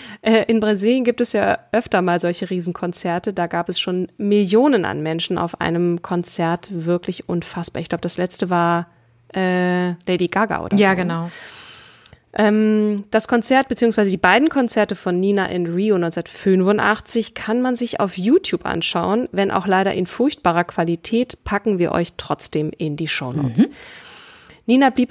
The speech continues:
Speaker 1: in den folgenden Jahren aktiv natürlich. Sie ging neunzehnhundertsechsundachtzig nach Deutschland zurück, ließ sich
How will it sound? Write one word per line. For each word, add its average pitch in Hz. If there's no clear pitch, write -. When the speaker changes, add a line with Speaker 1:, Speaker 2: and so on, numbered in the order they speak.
Speaker 1:
in 214
den 196
folgenden 185
Jahren 151
aktiv 180
natürlich. 294
Sie 214
ging 196
neunzehnhundertsechsundachtzig 185
nach 214
Deutschland 190
zurück, 226
ließ 226
sich -